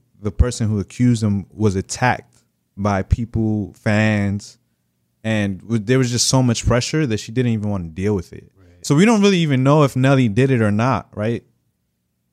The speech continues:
Speaker 1: Some people say he did, some people say he didn't. But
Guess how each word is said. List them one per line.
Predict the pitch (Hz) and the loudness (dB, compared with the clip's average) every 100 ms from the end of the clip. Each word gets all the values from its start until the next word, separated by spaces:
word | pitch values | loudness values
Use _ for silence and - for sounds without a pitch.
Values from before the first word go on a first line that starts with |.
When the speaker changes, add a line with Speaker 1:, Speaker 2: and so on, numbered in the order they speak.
| _ | _
Speaker 1:
Some | - 120 | -4 -2
people | 120 113 | -2 -4
say | 123 | -2
he | 110 | -2
did, | 110 127 | 0 -2
some | 117 | -2
people | 110 107 98 | -4 -6 -8
say | - 110 | -6 -4
he | |
didn't. | 101 120 107 - - | -2 -2 -2 -4 -2
But | 101 98 | 0 0